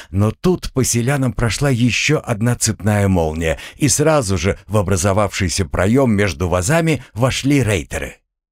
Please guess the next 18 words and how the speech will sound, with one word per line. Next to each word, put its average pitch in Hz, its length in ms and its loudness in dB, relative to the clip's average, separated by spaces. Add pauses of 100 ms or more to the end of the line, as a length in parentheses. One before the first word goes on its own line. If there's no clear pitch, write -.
(420)
Солдаты 85 520 0
шли 92 280 0
плотным, 90 640 -2
молчаливым 92 680 0
строем 98 540 -2 (240)
и 123 100 2
пятками 107 600 0
копий 147 540 0 (100)
нещадно 139 640 0
лупили 127 500 0
всех, 151 400 -2
кто - 220 -2
попадался 101 680 -2
на 87 120 0
их 87 220 -4
пути. 85 380 -2 (720)
Переворачивали 82 840 2
котлы, 120 560 0